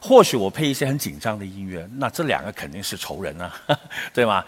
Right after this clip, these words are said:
啊，肯定，啊，这边的欠这边的很多钱啊，我终于找到你了，就是样子就是很凶的看着他，对吗？啊，这个就是我说的弦外之音。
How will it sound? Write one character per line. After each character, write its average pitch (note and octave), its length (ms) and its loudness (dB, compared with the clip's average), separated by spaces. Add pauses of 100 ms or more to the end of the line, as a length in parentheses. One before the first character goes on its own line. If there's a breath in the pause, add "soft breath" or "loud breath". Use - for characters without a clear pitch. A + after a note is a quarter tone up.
(180 loud breath)
啊， E2+ 200 0
肯 F2+ 180 -6
定， A2 320 -4 (320 loud breath)
啊， E2+ 180 0
这 - 140 -4
边 D#3 220 6
的 G2 260 6
欠 C3 300 4
这 A#2+ 80 -2
边 B2 180 2
的 A#2+ 60 -2
很 G2 120 -6
多 A2 120 0
钱 G#2+ 320 2
啊， F#2 80 -6
我 F2+ 80 -4
终 C3 180 -4
于 C3+ 60 -6
找 C#2+ 180 0
到 C3 180 6
你 E2 140 -6
了， E2+ 220 -2
就 G2+ 180 -4
是 G#2+ 100 -6
样 A#2+ 200 0
子 E2+ 200 -8
就 G#2 140 -6
是 F#2+ 220 -4 (240 loud breath)
很 F2 120 -10
凶 C#3 220 0
的 B2+ 100 0
看 D#3+ 240 6
着 A2 100 -2
他， G2 240 0 (380 loud breath)
对 C3 120 2
吗？ G2 220 0 (160)
啊， F2 200 0 (240 loud breath)
这 B3+ 140 6
个 D#3 280 8
就 D#3+ 120 -4
是 C#3 100 -4
我 F2 140 -6
说 A#2+ 200 -6
的 F2+ 200 -4
弦 F2 240 -8
外 G#2+ 140 -4
之 G2+ 160 -14
音。 F#2 200 -12